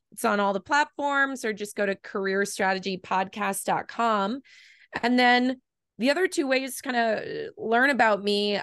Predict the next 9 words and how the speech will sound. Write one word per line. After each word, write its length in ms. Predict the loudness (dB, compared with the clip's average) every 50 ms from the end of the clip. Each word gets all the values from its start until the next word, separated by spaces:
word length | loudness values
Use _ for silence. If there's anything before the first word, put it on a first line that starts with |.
| -6 _ -2
I 200 | 0 0 2 2
have, 720 | 0 -2 -2 -2 0 2 2 2 2 4 2 2 0 -2 -10 -16 -20 -14 -8
um, 460 | -4 -2 -2 -2 -2 -4 -6 -8 -12 -16 -18 -8
Career 380 | -4 -2 0 2 2 2 2
Strategy 520 | 0 -2 0 2 2 2 2 0 -2 -4 -2
Lab, 320 | 0 2 2 2 0 0
which 300 | -2 -2 -2 -2 -4 -8
is 380 | -4 -2 0 0 0 -2 -6 -12
the 400 | -10 -8 -6 -6 -6 -6 -8